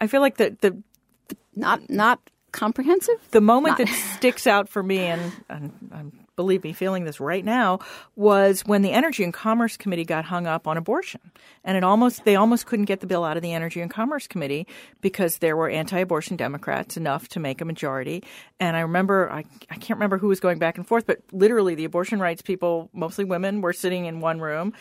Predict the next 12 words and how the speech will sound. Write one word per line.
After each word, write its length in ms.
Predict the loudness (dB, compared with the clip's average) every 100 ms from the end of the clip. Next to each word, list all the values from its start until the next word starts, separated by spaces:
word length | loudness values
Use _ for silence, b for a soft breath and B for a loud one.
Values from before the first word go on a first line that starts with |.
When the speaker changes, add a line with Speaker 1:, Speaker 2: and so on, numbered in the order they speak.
| B B _ -4
Speaker 1:
and 120 | -2
the 100 | -2
anti-abortion 560 | -2 0 0 0 -2 -6
people 260 | -8 -6
were 120 | -6
sitting 260 | -6 -6 -6
in 80 | -8
another 320 | -6 -4 -4
room, 320 | -4 -6 -8 -8
and 140 | -6
there 120 | -4
were 240 | -2 -4